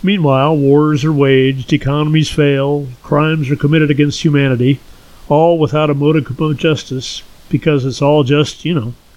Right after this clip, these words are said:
out of our hands. The elephant in the room is that the mere act of awakening to these dark agendas reduces their power and makes it more difficult for these dark forces to gleefully continue their exploits.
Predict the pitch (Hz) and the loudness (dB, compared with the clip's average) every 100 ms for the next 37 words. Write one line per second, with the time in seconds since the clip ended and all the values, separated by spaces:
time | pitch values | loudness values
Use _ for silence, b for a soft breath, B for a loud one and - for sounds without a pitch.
0 | - 139 131 117 110 107 127 135 113 90 | -2 0 2 2 0 2 2 0 -4 -10
1 | - - - - - - _ - - b | -18 -20 -20 -20 -20 -20 _ -20 -20 b
2 | b b b b b b - - 151 147 | b b b b b b -20 -6 0 0
3 | 214 185 147 135 123 135 135 127 139 156 | 0 -2 -4 -4 -4 -4 -2 -2 -2 0
4 | 131 160 143 151 135 147 175 185 - 156 | 0 0 -2 -6 -2 0 2 0 0 0
5 | 180 - 165 139 139 131 175 170 131 127 | 0 -2 -4 0 0 2 0 0 -4 -6
6 | 123 135 131 139 110 147 147 131 147 110 | -4 -2 0 0 0 0 0 -2 -4 0
7 | 156 170 123 117 - 175 139 135 147 202 | -2 0 -8 -10 -14 -4 0 2 0 0
8 | - 151 - 147 123 160 185 - - _ | -2 -2 0 -2 0 0 0 -4 -12 _
9 | _ _ b b - 147 151 170 - 135 | _ _ b b -4 -2 0 0 0 -2
10 | 143 160 165 185 165 135 131 - 131 143 | 0 2 2 0 -2 -4 -4 -6 0 0
11 | 123 143 135 - 160 170 - 139 - 135 | 2 0 -2 -2 0 0 -2 -4 -2 0
12 | 135 143 151 147 139 131 131 - 165 139 | 4 4 2 -2 -6 -4 -6 -2 -2 0
13 | 127 127 143 - - 131 101 - - | -2 0 -2 -4 -2 -2 -2 -10 -16